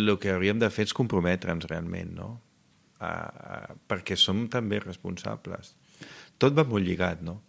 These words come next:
I moltes vegades no volem aquest compromís, perquè o no estem preparats o pensem que no, bueno, no va amb nosaltres, no? Però, però és com quan et cases, no?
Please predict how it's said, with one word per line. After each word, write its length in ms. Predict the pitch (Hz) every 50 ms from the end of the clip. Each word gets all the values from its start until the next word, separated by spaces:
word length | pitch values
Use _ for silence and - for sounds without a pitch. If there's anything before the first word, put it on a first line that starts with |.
| _ _ _ _ _ _ - - - - -
I 60 | 117 98
moltes 300 | 113 123 123 147 135 131
vegades 560 | 123 113 113 117 120 123 127 143 139 127 127 - -
no 220 | - 113 101 104 101
volem 440 | 101 104 101 104 101 98 98 95 90 90 92 90 - - - - - 98
aquest 240 | 95 - 92 92
compromís, 680 | - - 90 92 - - 82 85 85 67 57 - - - - - - - _ _ - - - - - -
perquè 400 | - - - - - - - - - -
o 60 | 92
no 80 | 90 90
estem 220 | - - 90 85 -
preparats 640 | 87 82 - 85 90 101 107 98 95 90 - 98
o 20 | -
pensem 420 | - 87 87 - - 87 85 87 -
que 160 | - 92 92 87
no, 160 | 87 87 87 78 - - - - - - - -
bueno, 320 | - - - - - 87
no 160 | 85 87 87 87
va 60 | 90
amb 80 | 87 87
nosaltres, 540 | 87 87 90 87 90 92 - - - 82 90
no? 140 | 90 98 117 - _ _ _ _ _ _ _ _ _ _ _ _ _ _ _ _ _ _ _ -
Però, 220 | - 90 85 85 87 87 - - - - - - 120 - _ _ _ _ _ _ _ _ _
però 220 | - 95 90 85 - - - - - 92
és 120 | 98 -
com 160 | - 98 101 101 98 -
quan 200 | - 98 92 92
et 80 | 90 - -
cases, 420 | 87 85 82 80 82 78 78 82 85
no? 100 | 82 80